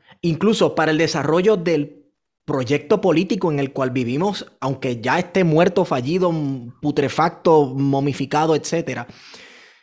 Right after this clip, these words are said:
Eh, el cine ha sido muy importante para la política en Puerto Rico. ¿Por qué no hay una escuela nacional de cine?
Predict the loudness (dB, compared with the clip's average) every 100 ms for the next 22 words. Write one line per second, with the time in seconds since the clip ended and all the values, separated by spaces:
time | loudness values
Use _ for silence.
0 | _ _ -10 -8 -10 -10 -2 0 2 0
1 | 2 2 2 4 4 2 2 0 0 0
2 | 0 0 -2 -2 -2 -2 -2 0 -2 -2
3 | -2 -4 -4 -6 -6 -6 -8 -12 _ -20
4 | -20 _ _ 2 2 4 4 6 6 6
5 | 6 4 2 4 4 6 2 0 0 2
6 | 2 2 0 -2 -8 -10 -14